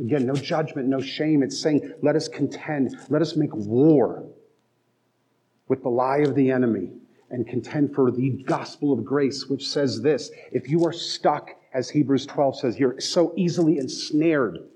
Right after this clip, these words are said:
by sin, throw it off. And if you need help, go reach out to people. Don't keep it in the secret." Contending is, "I will make it public. I will share.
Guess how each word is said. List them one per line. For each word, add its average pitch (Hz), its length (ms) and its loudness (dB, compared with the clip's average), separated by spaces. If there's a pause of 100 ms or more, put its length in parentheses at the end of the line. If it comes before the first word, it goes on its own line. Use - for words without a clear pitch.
(220)
by 131 140 -4
sin, 139 520 -2 (400)
throw 165 320 2
it 160 160 2
off. 156 340 0 (300)
And 147 220 2 (180)
if - 160 0
you 160 100 4
need 175 220 4
help, - 420 -2 (140)
go 190 200 6
reach 170 460 4
out 170 280 0
to 147 140 -2
people. 131 480 -4 (1000)
Don't 165 180 -2
keep 151 220 -2
it 127 80 0
in 117 80 0
the 101 80 -2
secret." - 480 -4 (1040)
Contending 160 600 2
is, 131 160 0
"I 139 120 -2
will 147 100 2
make 135 220 2
it 131 100 -8
public. 135 420 -6 (220)
I 143 140 0
will 139 140 0
share. - 560 -2